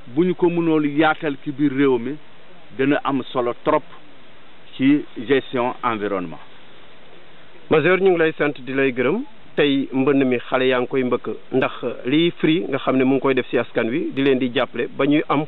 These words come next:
Speaker 2: koom goo xam ne dinañ mun a fajal seen bopp seen aajo, ndax, euh, mën naa faj li nga xam ne xale yaa ngi mbëkk mbënn mi di dem ci
Speaker 1: Xale yi, parce que
Speaker 2: barke.
Speaker 1: dañuy xamul, dañuy xamul valeur, euh, agroforesterie.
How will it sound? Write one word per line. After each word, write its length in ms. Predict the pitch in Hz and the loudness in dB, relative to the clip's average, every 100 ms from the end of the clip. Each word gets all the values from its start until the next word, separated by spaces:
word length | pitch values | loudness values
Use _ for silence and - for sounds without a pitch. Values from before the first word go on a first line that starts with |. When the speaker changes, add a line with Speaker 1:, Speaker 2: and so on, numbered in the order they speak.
| - | 0
Speaker 2:
koom 240 | 180 147 | 2 4
goo 140 | 135 127 | 2 2
xam 180 | 123 | 0
ne 140 | 117 135 | 0 -2
dinañ 240 | 123 131 | 0 4
mun 200 | 131 135 | 4 4
a 380 | 131 120 107 98 - | 4 2 0 -4 -2
fajal 260 | 160 151 139 | -2 0 -2
seen 180 | 151 127 | -2 -2
bopp 180 | 123 123 | -2 -4
seen 160 | 131 113 | -2 0
aajo, 280 | 113 113 143 - - - | 0 0 -4 -6 -12 0
ndax, 220 | 135 143 - | 2 2 2
euh, 260 | 127 123 120 | 4 4 2
mën 240 | 127 160 160 | 2 4 4
naa 140 | 151 | 4
faj 180 | - 160 - - - | 2 -2 -2 -14 -2
li 140 | 143 | 0
nga 120 | 135 | 0
xam 140 | 135 127 | 0 0
ne 80 | |
xale 220 | 120 127 120 | 0 2 2
yaa 140 | 120 | 2
ngi 140 | 120 | 2
mbëkk 220 | 123 120 135 | 0 -2 -2
mbënn 280 | 117 110 | -2 0
mi 100 | 110 | 0
di 160 | 113 117 | 0 0
dem 300 | 113 104 101 | 2 2 -2
ci 140 | - | 0
Speaker 1:
Xale 160 | 143 151 | 2 4
yi, 280 | 147 139 131 - | 4 2 0 0
parce 220 | 117 - | -2 2
que 80 | 160 | 0
Speaker 2:
barke. 100 | 147 | 2
Speaker 1:
dañuy 300 | 156 156 147 | 0 0 -4
xamul, 340 | 151 147 127 98 - - - - - 107 | -4 -2 -2 -4 -14 -16 -16 -14 -14 -2
dañuy 260 | 147 151 156 | 4 4 4
xamul 420 | - 160 147 135 104 | 2 2 2 2 0
valeur, 360 | 139 143 127 135 - - - - - - - - - | 4 4 2 -2 -14 -14 -14 -14 -16 -16 -16 -14 0
euh, 300 | 127 131 131 - | 4 6 4 2
agroforesterie. 960 | 143 123 147 143 - 139 131 - 104 | 0 4 2 2 2 2 2 -2 -6